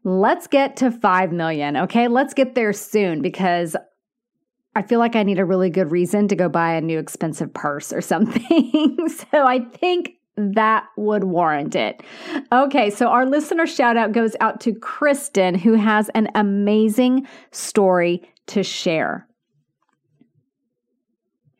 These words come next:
So Kristen says, "I was a master's entry student at Johns Hopkins in their accelerated M S N program. I graduated, passed the N clex, and now work in the pediatric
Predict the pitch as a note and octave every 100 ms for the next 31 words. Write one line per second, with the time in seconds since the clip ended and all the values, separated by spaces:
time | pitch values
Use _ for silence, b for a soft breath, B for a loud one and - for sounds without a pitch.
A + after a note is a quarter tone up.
0 | _ _ _ _ _ _ _ _ - B3+
1 | A#3+ - D4+ D4+ E4+ E4 D#4+ G#3 F#3 F3+
2 | F3+ F3+ - _ A3 B3 D4 D4+ A#3+ G3
3 | A3+ - D4 A3+ G#3 C4 B3+ - F3+ E3+
4 | E3 E3+ - F#3 D#3 F#3 G#3 G#3+ E3+ E3
5 | F3+ E3+ E3 - F3 F3 F3 G3 - -
6 | - G#3+ A#3 A#3+ A#3+ A#3+ A#3 - - G#3
7 | G3+ G3+ - F#3+ F#3 - - F#3 E3+ E3
8 | - E3+ D3 - B2+ A2 - A#3 B B
9 | B - F3+ B3 C#4+ D4+ C#4 C#4+ C#4+ C#4
10 | _ - G3 G#3 D#4+ - E4 A3+ A3+ A#3
11 | G#3+ A3 - G3+ F#3+ F#3+ G#3+ F3+ F#3+ F3
12 | E3+ F3 - C4 C4 C4 - C#4+